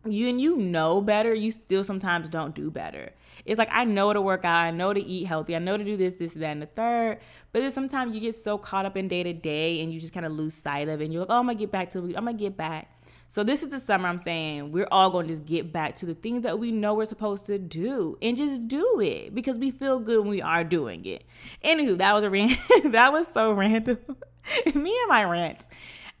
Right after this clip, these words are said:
Okay, back on track. Number eight on my guide of happiness and self-care love would be volunteering.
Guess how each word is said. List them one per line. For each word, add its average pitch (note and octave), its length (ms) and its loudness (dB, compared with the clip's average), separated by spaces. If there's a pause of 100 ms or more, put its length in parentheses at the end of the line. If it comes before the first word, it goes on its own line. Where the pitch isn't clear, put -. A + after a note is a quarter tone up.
(100)
Okay, - 320 2 (240)
back G#3+ 380 2
on B3 160 2
track. A2 360 -4 (1000)
Number C4 680 4 (240)
eight G3+ 600 2 (320)
on F#3+ 200 0
my E3 460 0 (360)
guide G3 540 2
of F3 140 -2
happiness D#3 600 -6
and D3+ 120 -6
self-care C3+ 480 -8
love D3+ 580 -6 (400)
would C4 180 0
be C#4 180 0
volunteering. A#3+ 1000 0